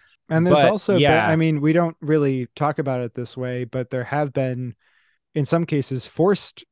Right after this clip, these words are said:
Speaker 1: relocations because of climate. We saw that huge numbers of people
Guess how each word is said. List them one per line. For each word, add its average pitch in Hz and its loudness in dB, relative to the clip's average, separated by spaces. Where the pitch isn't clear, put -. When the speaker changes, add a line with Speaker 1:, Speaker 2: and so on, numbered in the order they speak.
Speaker 1:
relocations 131 -4
because 127 -6
of 117 -8
climate. 127 -6
We 131 -6
saw 127 -4
that 131 -2
huge 160 0
numbers 156 2
of 139 -2
people 135 -2